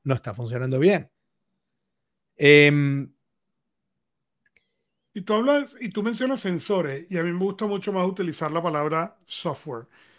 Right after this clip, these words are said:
Speaker 2: eh, o programa que, que sensor. Y la razón es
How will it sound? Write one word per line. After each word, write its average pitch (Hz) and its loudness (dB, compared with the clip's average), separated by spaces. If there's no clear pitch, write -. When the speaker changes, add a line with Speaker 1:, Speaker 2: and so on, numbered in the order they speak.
Speaker 2:
eh, 156 -6
o 156 -6
programa 135 -2
que, 165 -4
que 143 -12
sensor. 135 -4
Y 208 -2
la 190 6
razón 214 0
es 196 0